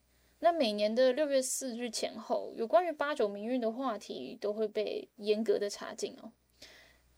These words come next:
呃，关于六四事件，当时实际采访的六四当时事件的《纽约时报》记者，呃，季思道他就说，当时的六四暴力镇压，大概有五十名士兵或警察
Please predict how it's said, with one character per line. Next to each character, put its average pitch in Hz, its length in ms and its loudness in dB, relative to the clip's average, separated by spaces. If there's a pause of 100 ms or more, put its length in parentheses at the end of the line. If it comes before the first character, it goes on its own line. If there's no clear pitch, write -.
(220)
呃， 220 280 0
关 349 200 8
于 349 60 0
六 320 180 4
四 294 240 -4
事 269 260 -6
件， 220 300 0
当 285 220 0
时 214 220 -2
实 214 220 -2
际 285 200 -6
采 202 300 -2
访 - 260 -2 (300)
的 139 460 -2
六 240 180 6
四 220 320 -4 (380)
当 262 200 0
时 202 220 -4
事 226 160 -6
件 208 200 2
的 190 360 -2
《纽 196 100 -2
约 240 140 4
时 - 140 -2
报》 220 160 6
记 - 180 -6
者， - 260 -8 (520)
呃， - 460 -8 (260)
季 277 140 -6
思 226 220 -6
道 - 240 0
他 - 80 -4
就 208 100 -8
说， 127 520 -4 (320)
当 392 240 2
时 220 240 2
的 226 220 2
六 233 200 4
四 226 240 -4
暴 226 180 4
力 214 180 0
镇 208 260 0
压， 196 240 -6
大 226 120 -2
概 220 140 8
有 196 180 0 (120)
五 208 180 -4
十 226 220 -2
名 247 200 0
士 262 220 -2
兵 208 360 -4
或 220 120 0
警 - 240 -12
察 - 440 -12